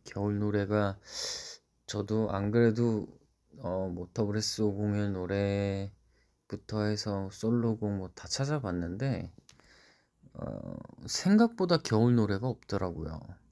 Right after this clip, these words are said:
그래서 굉장히 지금 난감합니다. 하얀 사람 있죠? 네, 하얀 사람 있는데 그거는 혼자서 부르기에는 조금 힘들 것 같아요.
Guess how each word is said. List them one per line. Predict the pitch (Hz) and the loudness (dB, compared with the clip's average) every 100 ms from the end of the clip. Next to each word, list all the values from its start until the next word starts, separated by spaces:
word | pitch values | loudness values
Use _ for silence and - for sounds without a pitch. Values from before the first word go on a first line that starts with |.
| _ _ _ _ _ _ _ _ _ _ _ - _ _ _ _ _ _ _ _ _ _ _ _ - - - _ _ | _ _ _ _ _ _ _ _ _ _ _ -20 _ _ _ _ _ _ _ _ _ _ _ _ -10 -10 -18 _ _
그래서 | - 95 92 | -4 -2 -2
굉장히 | - 101 104 113 113 107 | -2 0 4 4 4 2
지금 | 101 90 92 90 - - | 0 -6 -6 -6 -8 -10
난감합니다. | - - 92 104 127 117 104 87 71 71 - _ _ _ _ _ _ _ _ _ _ - _ _ - - - - - _ - | -6 -2 0 2 4 4 0 -4 -8 -12 -14 _ _ _ _ _ _ _ _ _ _ -20 _ _ -20 -20 -20 -20 -20 _ -8
하얀 | - 190 208 214 | 4 6 8 8
사람 | 202 170 160 156 139 | 6 4 6 6 4
있죠? | 98 - - 90 85 - | 2 -2 -6 -6 -6 -10
네, | 95 92 | -6 -4
하얀 | 87 110 131 139 | -4 -2 0 0
사람 | 143 143 | 2 2
있는데 | 95 87 90 90 120 92 85 - | 2 0 -2 0 0 0 -4 -8
그거는 | - 104 107 110 107 107 104 | -2 2 4 4 4 2 0
혼자서 | 104 165 175 180 170 | 2 2 4 2 2
부르기에는 | 127 101 98 98 92 92 | -2 -2 -2 -2 -4 -4
조금 | - 113 | -4 -2
힘들 | 107 160 165 | 2 0 0
것 | - - | -8 -10
같아요. | - - - | -12 -14 -14